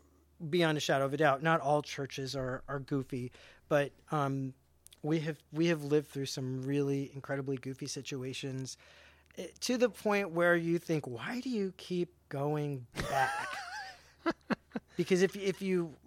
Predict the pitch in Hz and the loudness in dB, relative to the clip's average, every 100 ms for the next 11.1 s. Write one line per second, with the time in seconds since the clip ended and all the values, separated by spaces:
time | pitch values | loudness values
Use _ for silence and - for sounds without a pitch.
0 | - 170 175 156 151 202 220 185 156 160 | -8 0 4 4 6 6 8 6 4 4
1 | 175 175 156 151 151 143 156 147 143 139 | 4 4 4 2 -2 -4 -2 0 -2 -2
2 | 151 143 151 139 135 - - - - 196 | -2 0 -2 -2 -6 -14 -20 -20 2 4
3 | 202 170 165 143 - 147 165 185 185 185 | 4 2 -4 -12 -16 -10 -2 2 2 2
4 | 185 185 175 143 - _ _ _ _ _ | -4 -2 -4 -4 -10 _ _ _ _ _
5 | _ - - - 180 180 165 165 170 180 | _ -14 -12 2 4 4 2 2 4 6
6 | 190 190 185 160 - 147 - 170 - 175 | 6 4 0 -4 -8 -6 -2 0 0 -2
7 | 170 151 139 - 160 147 - _ - 139 | 0 0 -2 0 0 0 -4 _ -10 -4
8 | 175 - 165 156 - 151 135 139 143 143 | -4 -2 -2 -2 -2 -4 -2 0 0 0
9 | 151 147 143 - 139 131 131 - - - | -2 -2 -4 -6 -6 -6 -8 -12 -20 -20
10 | - 160 151 107 - - _ - 127 123 | -4 0 0 -2 -12 -16 _ -6 -4 -4